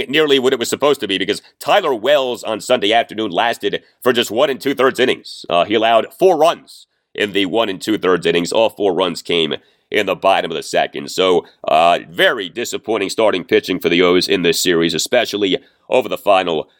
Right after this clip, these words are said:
two games. Uh, if there was a pitching bright spot in the series, though, it was Keegan Akin in game two. Keegan Akin really shined as a reliever in the Orioles' five three loss at the Rays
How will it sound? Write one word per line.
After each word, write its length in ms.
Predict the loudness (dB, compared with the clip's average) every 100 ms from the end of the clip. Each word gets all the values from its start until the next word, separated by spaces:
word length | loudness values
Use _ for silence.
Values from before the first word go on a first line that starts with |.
| _
two 240 | 0 2 2
games. 640 | 0 0 0 0 -2 -2
Uh, 160 | 0 2
if 160 | 0 2
there 140 | 2
was 420 | 4 0 0 -2 -10
a 120 | -10
pitching 520 | _ -6 -4 -2 -4
bright 320 | -4 -4 -4
spot 380 | -4 -2 -2 -2
in 100 | -6
the 80 | -6
series, 400 | -2 0 0 2
though, 340 | 2 4 0 _ _ -2
it 160 | -2 0
was 400 | 0 2 0 -8
Keegan 480 | -10 -8 -2 -2 0 -2
Akin 540 | -2 -4 -10 -8 -14 -16 _ -4
in 260 | -2 -2 -2
game 360 | 0 0 -2
two. 320 | -2 0 2
Keegan 460 | -2 -2 2 4 4
Akin 640 | 2 0 -2 -4 -2 -4 -8
really 420 | -6 -2 0 0
shined 440 | -2 -2 0 -2 0
as 280 | 0 0
a 60 | -4
reliever 500 | -4 -2 2 0 0 _ _ _
in 140 | -2
the 100 | 0
Orioles' 340 | 2 2 2 0
five 280 | 0 0 -2
three 200 | -2 2
loss 280 | 2 2
at 160 | 0 -2
the 100 | -4
Rays 400 | -2 -2 -2